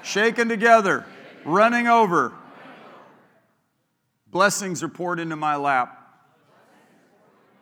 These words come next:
Listen, when I went on my first mission trip, I had goals. I prayed. God opened a door for me in England.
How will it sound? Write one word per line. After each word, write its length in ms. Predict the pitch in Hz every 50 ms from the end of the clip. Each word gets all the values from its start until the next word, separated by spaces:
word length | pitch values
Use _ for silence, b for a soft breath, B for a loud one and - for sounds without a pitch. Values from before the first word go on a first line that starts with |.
| _ _ _ _ _ _ _ _ _ _ _ _ _ _ _ _ _ _ _ _ _ _ _ _ _ 165
Listen, 300 | 170 - - 160 147 143
when 100 | 151 170
I 280 | 196 214 220 214 208 - - - _ _ _ _ _ _ _ _ _ _ -
went 180 | 156 160 165
on 80 | 165 151
my 120 | 147 139
first 320 | - - 185 185 165 - 170
mission 320 | 160 156 - - 139 127
trip, 260 | - - 131 117 101 - _ _ _ _ _ _ _ _ _ _ _ _ _ -
I 100 | 123 131
had 240 | 139 156 143 120 113
goals. 520 | 151 156 151 147 135 123 107 98 95 -
I 80 | 117 107
prayed. 720 | - - - 151 147 139 131 117 110 110 107 104 _ -
God 240 | 107 127 127 131 135
opened 300 | 139 139 110 - 139 131
a 40 | 127
door 220 | 113 131 135 135
for 160 | 131 135 127 127
me 160 | 123 127 123
in 100 | 123 123
England. 460 | 120 135 139 135 117 117 107 90 92